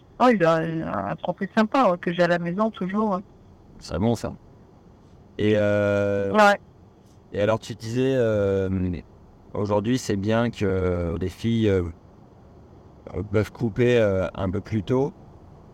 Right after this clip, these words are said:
Speaker 2: mais je crois que c'est un peu le
Speaker 1: Ouais.
Speaker 2: bordel quand même dans la W T A, euh, la W T A perd de l'argent.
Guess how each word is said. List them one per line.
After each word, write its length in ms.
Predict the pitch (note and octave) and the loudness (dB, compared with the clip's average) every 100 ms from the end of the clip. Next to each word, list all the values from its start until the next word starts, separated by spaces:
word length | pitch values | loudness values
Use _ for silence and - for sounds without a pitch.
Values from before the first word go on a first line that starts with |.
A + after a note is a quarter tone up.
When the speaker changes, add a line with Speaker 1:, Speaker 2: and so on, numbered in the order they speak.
| - | -6
Speaker 2:
mais 160 | G2+ | -4
je 80 | G2 | -2
crois 160 | - C#3 | -2 -2
que 80 | - | -2
c'est 100 | G#2+ | -2
un 140 | G2 | -2
peu 160 | G#2+ A#2+ | -2 0
le 540 | A2 G#2 G#2+ G2+ G2 | 2 2 2 2 0
Speaker 1:
Ouais. 40 | |
Speaker 2:
bordel 380 | F#2 G2+ B2+ C#3 | 0 0 2 0
quand 80 | B2+ | 0
même 160 | A#2 A#2 | 0 2
dans 80 | |
la 100 | G2+ | 0
W 380 | F#2 F#2+ G2 G2 | -2 -2 0 -2
T 180 | - A#2 | -2 0
A, 360 | B2+ B2+ B2+ A#2+ | 0 0 0 -2
euh, 300 | G2 F#2 F2+ - - - - | -2 -2 -6 -12 -20 -20 -4
la 80 | F#2+ | -2
W 260 | G2+ G#2 | 0 0
T 140 | G#2 A2+ | 2 0
A 80 | A2+ | 2
perd 260 | A#2+ G2+ | 0 2
de 60 | G#2 | 2
l'argent. 680 | G#2 G#2 A2+ B2+ C3 C3 | 2 0 -2 -2 -2 -4